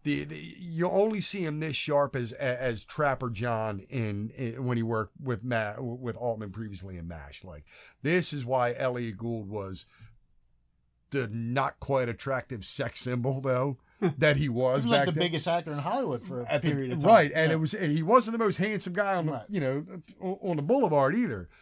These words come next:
Speaker 1: But it was that delivery. He had a way of delivering that smile, much like he did in, uh, California Split, we
Speaker 2: Mm-hmm.
Speaker 1: talked about with George
Speaker 2: Yeah.
Speaker 1: Siegel.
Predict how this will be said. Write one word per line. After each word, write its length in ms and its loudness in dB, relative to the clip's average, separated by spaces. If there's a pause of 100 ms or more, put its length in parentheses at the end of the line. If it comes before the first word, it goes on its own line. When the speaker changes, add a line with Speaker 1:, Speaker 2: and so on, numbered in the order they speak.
(140)
Speaker 1:
But 460 6
it 220 0
was 180 -2
that 280 0
delivery. 540 -2
He 200 -4
had 180 -2
a 60 -4
way 180 -2
of 80 -6
delivering 320 -6
that 160 -4
smile, 380 -4
much 320 -2
like 200 -6
he 80 -8
did 200 -4
in, 280 -8
uh, 280 -10
California 560 -8
Split, 340 -4
we 120 -2
Speaker 2:
Mm-hmm. 100 0
Speaker 1:
talked 180 -4
about 200 -4
with 100 -6
George 160 -4
Speaker 2:
Yeah. 60 -2
Speaker 1:
Siegel. 380 -12